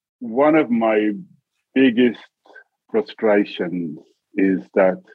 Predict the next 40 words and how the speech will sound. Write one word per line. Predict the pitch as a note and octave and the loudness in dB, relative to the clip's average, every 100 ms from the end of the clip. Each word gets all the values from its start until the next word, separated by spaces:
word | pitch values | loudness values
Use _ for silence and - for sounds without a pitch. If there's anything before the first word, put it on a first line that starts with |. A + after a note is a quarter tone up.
| - | -2
most | A#2 A2+ C3 C#3 C3 | 2 6 6 4 2
of | C3 | 0
my | A2+ A#2 G#2+ - | 2 0 -2 -2
family, | A2+ G#2 G2 F2+ E2+ F2 _ _ - | -2 -2 -4 -6 -8 -12 _ _ -2
let | C#3 | -2
me | A2+ | 0
be | G2 | -8
straight, | - - G#2+ F2+ - _ - | -6 -2 -2 -2 -12 _ -14
I | |
think | - B2 G#2 | -4 -4 -2
there's | A#2+ A2 | -4 2
no | C3+ | 4
one | C#3 C3 | 6 4
in | A#2 | 4
my | A2+ G#2 - | 0 -2 0
family | A2+ G#2+ F#2+ | -2 0 -4
that | F#2 F#2+ | -4 -6
I | |
could | G#2 G#2 | -4 -2
really | G#2 A#2 G#2+ G2+ | 2 4 4 2
talk | - A2 - - | 0 0 0 -4
to | F#2+ F#2 | -8 -6
about | E2+ G2 - | 0 0 0
the | - - | -14 -2
things | G#2 G2+ | 0 2
that | F#2+ - | 0 -2
really | F#2+ G2+ F#2+ F#2 F2 _ _ - | 0 0 0 -4 -8 _ _ 0
interest | G#2 F#2 G#2 - | 0 2 -2 -2
me, | F#2+ F#2+ F#2 | -4 -2 -2
the | E2 | -4
things | - G#2+ | 0 2
that | G2 | 2
I'm | G2 F#2+ | -2 -2
really | F#2+ F#2 F2+ | -2 -2 -4
passionate | - - - F2+ | -4 -6 -6 -8
about, | A2 F2+ E2+ _ _ _ _ - | -4 -2 -2 _ _ _ _ 0
things | G#2+ F#2 | 2 2
that | G2 | 0
I | F2+ | 0
mentioned | F2 F#2 F2+ F#2 F2+ E2+ | 0 -4 -4 -4 -4 -6